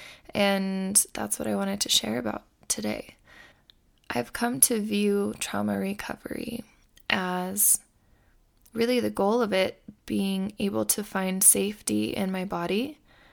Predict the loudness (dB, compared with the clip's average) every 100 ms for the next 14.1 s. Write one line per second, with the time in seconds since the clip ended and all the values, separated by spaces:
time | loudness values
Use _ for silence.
0 | _ _ -2 4 4 4 0 -2 -2 -2
1 | -2 -4 -4 -6 -6 -2 -2 -2 -4 -4
2 | -6 -10 -16 -20 _ -20 _ _ _ -2
3 | 0 0 -2 -4 -4 -4 0 0 0 -2
4 | 0 2 2 0 -4 0 2 2 0 -2
5 | -4 -6 -6 -4 -4 -2 -4 -4 -4 -4
6 | -6 -4 -4 -8 -8 -4 0 0 2 2
7 | 2 -2 -12 -20 -20 -20 -12 -4 0 0
8 | 0 -2 -4 -4 -4 -4 -6 -4 -2 -2
9 | -2 -2 0 0 2 6 6 4 -6 0
10 | 0 2 2 2 2 4 2 2 -2 -2
11 | 2 2 4 2 0 0 -2 -2 -4 -8
12 | -4 2 2 2 0 0 -2 -4 -8 _
13 | -20 -20 -20 -20 -20 _ 0 2 2 0
14 | -10